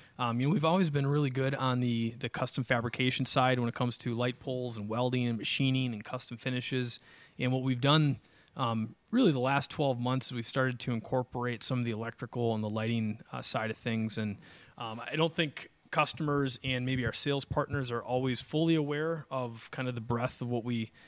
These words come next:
uh, we have to offer from that standpoint. But, um, just wanna go through a couple recent examples and, um, you kinda have that, that showcases our capabilities. But we did an airport job.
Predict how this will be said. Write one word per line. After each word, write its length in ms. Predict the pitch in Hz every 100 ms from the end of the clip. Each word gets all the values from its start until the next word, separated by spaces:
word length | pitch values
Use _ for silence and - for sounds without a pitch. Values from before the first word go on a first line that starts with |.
| - - 131
uh, 80 |
we 120 | 120 127
have 140 | 123
to 80 | 120
offer 340 | 113 123 131
from 160 | 127 127
that 180 | 120 -
standpoint. 680 | - 127 127 - 131 135
But, 240 | 127 113 - - - -
um, 320 | 117 113 110 -
just 160 | 160 170
wanna 200 | 202 160
go 160 | 151 160
through 200 | - 147
a 40 |
couple 500 | - 151 147 131 127 -
recent 320 | 143 - 139
examples 800 | 120 123 127 127 131 123 117 -
and, 380 | 127 123 120 113
um, 420 | 113 110 104 117 - _ _ _ _ _ 143
you 80 |
kinda 240 | 143 135 120
have 180 | 123 120
that, 240 | 131 113 -
that 200 | 110 -
showcases 540 | - 113 - 113 117
our 80 | 110
capabilities. 640 | - 117 110 113 113 104
But 80 | 113
we 80 | 123
did 160 | 160
an 80 | 139
airport 460 | 139 156 - 117 -
job. 380 | 117 104 101